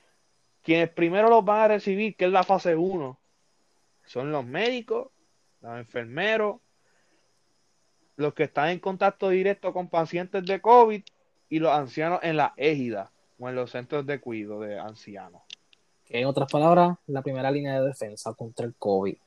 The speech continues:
Speaker 1: Exacto. Segunda fase. La segunda fase sería ya a los, a los, a los adultos mayores, casi, casi en general, y a los que tienen,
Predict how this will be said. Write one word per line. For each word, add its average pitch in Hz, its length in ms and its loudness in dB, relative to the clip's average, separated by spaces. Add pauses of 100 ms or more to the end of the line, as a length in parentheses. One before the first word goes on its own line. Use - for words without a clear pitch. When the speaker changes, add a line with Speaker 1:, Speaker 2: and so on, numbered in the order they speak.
(100)
Speaker 1:
Exacto. 127 680 0 (540)
Segunda 185 680 6
fase. 123 420 -2 (260)
La 151 260 6
segunda 202 640 6
fase 226 640 8 (760)
sería 175 560 2
ya 208 460 4 (540)
a 147 160 4
los, 147 320 -4 (100)
a 139 160 -4
los, 147 300 -6
a 139 160 -2
los 139 140 -4
adultos 151 420 -4
mayores, 208 600 -4
casi, 202 320 -4
casi 196 300 -2
en 208 80 -10
general, 208 580 2 (880)
y 156 140 -2
a 165 80 4
los 160 220 -2
que 160 140 -2
tienen, 196 480 -6